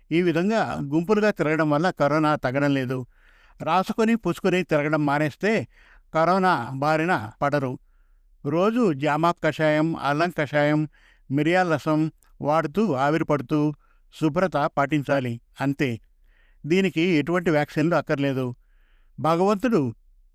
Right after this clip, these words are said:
సృష్టిలో అన్ని రోగాలు కుదర్చడానికి సరిపడా మూలికలు, ఆకులు ఇచ్చాడు" అన్నాడు డాక్టర్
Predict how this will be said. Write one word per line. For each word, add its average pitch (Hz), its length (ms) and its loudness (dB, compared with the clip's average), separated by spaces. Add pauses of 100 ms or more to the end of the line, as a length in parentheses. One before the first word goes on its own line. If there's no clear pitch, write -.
(140)
సృష్టిలో 220 420 2
అన్ని 165 280 2
రోగాలు 175 580 2
కుదర్చడానికి 165 640 0
సరిపడా 151 400 2
మూలికలు, 151 540 2
ఆకులు 147 300 2
ఇచ్చాడు" 123 500 0 (520)
అన్నాడు 151 480 2 (160)
డాక్టర్ 135 380 -2